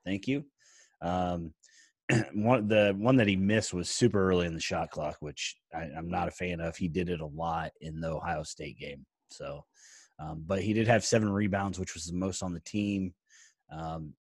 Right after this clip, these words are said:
and he just looked really strong. Four assists, three steals. Um, just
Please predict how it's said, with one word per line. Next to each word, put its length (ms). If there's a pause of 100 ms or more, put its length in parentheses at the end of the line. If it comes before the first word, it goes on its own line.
(120)
and 220
he 160
just 300
looked 200
really 180
strong. 280
Four 260
assists, 400
three 220
steals. 800 (520)
Um, 320 (600)
just 300